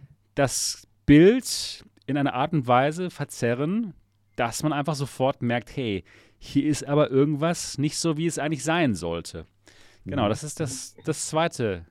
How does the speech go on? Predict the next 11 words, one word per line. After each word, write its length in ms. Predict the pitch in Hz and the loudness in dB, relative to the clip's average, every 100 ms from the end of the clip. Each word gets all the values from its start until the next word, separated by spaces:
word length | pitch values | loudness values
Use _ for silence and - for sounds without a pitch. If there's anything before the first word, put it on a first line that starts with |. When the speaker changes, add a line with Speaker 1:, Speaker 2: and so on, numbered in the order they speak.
| _ _ _ | _ _ _
Speaker 1:
große 300 | - 104 104 - | 0 0 0 -4
Problem 380 | 104 98 110 | -2 0 0
oder 180 | 135 127 | 0 -2
die 160 | 113 117 | -2 -6
zweite 420 | - 131 156 131 | -2 -2 0 -2
große 320 | 101 92 - | -4 -4 -4
Herausforderung. 800 | 92 82 85 - - 87 82 80 - - - - - | -4 -2 -4 -6 -8 -6 -6 -10 -14 -20 -20 -20 -8
Dann 480 | - 107 143 240 233 - - | 2 4 4 2 0 -6 -10
die 60 | |
dritte 280 | 113 131 170 | -2 -2 0
Herausforderung, 920 | 160 135 151 - - 156 151 156 165 | 0 2 0 -2 -6 -4 -2 -4 -4